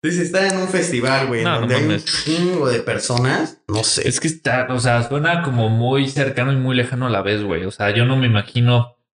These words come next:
Speaker 2: que para septiembre ya todo esté en la normalidad, güey.
Speaker 1: Sí, yo tampoco lo,
Speaker 2: O sea,
Speaker 1: lo
Speaker 2: me suena
Speaker 1: imagino
Speaker 2: un
Speaker 1: ni
Speaker 2: poco
Speaker 1: nada.
Speaker 2: increíble, güey. O sea, es que, digo, a menos de que ya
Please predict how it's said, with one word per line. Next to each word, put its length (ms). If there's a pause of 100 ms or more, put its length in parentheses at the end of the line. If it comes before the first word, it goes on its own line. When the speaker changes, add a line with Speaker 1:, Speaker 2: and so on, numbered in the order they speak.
(120)
Speaker 2:
que 80
para 200
septiembre 760 (760)
ya 340
todo 220
esté 180
en 60
la 60
normalidad, 680
güey. 120
Speaker 1:
Sí, 180
yo 140
tampoco 760 (240)
lo, 140
Speaker 2:
O 40
sea, 140
Speaker 1:
lo 60
Speaker 2:
me 120
suena 280
Speaker 1:
imagino 40
Speaker 2:
un 60
Speaker 1:
ni 60
Speaker 2:
poco 140
Speaker 1:
nada. 120
Speaker 2:
increíble, 420
güey. 240 (1200)
O 100
sea, 680 (800)
es 140
que, 340 (460)
digo, 160
a 60
menos 240
de 100
que 120
ya 480